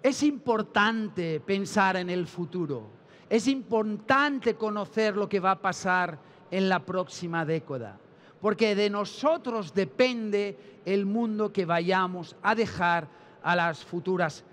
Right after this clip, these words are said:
generaciones. Mirad,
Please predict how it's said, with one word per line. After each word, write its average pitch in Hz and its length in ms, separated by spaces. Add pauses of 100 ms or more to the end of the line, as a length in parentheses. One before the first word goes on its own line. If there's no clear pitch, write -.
(120)
generaciones. 185 1040 (640)
Mirad, 226 340